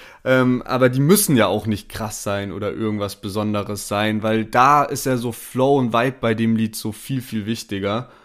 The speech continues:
und, ähm, deswegen finde ich das so als, äh, so gesamt eigentlich echt gut und gelungen. Was mir aufgefallen ist, wenn man jetzt den ganzen Track sich mal anhört, dann gibt's so sehr viel unterschiedliche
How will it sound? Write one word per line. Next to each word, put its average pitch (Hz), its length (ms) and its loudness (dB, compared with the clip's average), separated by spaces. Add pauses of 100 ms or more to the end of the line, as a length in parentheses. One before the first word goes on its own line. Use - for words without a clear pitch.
(440)
und, 113 720 2
ähm, 117 220 -2
deswegen 135 340 -4
finde 151 180 -4
ich 160 80 -10
das 151 200 -8
so 143 120 -2
als, - 600 -8 (240)
äh, 120 220 -2 (520)
so 120 400 -8
gesamt 185 580 -2 (480)
eigentlich 165 540 -2 (400)
echt - 360 -6 (180)
gut 190 280 -4
und 151 200 -2
gelungen. 170 500 2 (400)
Was 143 180 2
mir 202 180 4
aufgefallen 185 420 0
ist, 170 100 -4
wenn 151 80 2
man 139 120 4
jetzt 127 140 -2
den 127 80 0
ganzen 151 380 0
Track 113 260 -2
sich 110 220 -6
mal 107 200 -2
anhört, 131 560 0 (540)
dann 120 160 0
gibt's 170 260 -2
so 151 120 0
sehr 147 320 2
viel 170 220 -4
unterschiedliche 160 1400 -2